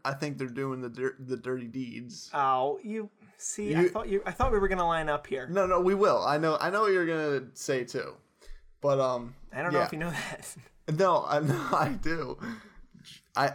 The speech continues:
Speaker 1: I think Jolene and Mister Ferguson have something going on. Because
Speaker 2: Hmm.
Speaker 1: when, so, I, one, I think in the beginning, when she was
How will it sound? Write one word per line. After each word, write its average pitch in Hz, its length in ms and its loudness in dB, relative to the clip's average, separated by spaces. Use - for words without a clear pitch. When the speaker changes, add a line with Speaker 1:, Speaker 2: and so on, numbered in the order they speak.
Speaker 1:
I 139 40 4
think 165 280 0
Jolene 143 460 2
and 123 320 -2
Mister 123 240 -4
Ferguson 120 460 -4
have 117 200 -2
something 117 320 -8
going 110 260 -6
on. 98 340 -8
Because 127 560 0
Speaker 2:
Hmm. - 60 -6
Speaker 1:
when, 143 580 0
so, 131 480 2
I, 139 200 0
one, 131 580 0
I 123 80 -2
think 127 260 -6
in 131 80 -2
the 123 80 -6
beginning, 120 680 -8
when 127 300 -4
she 135 180 -8
was 123 360 -8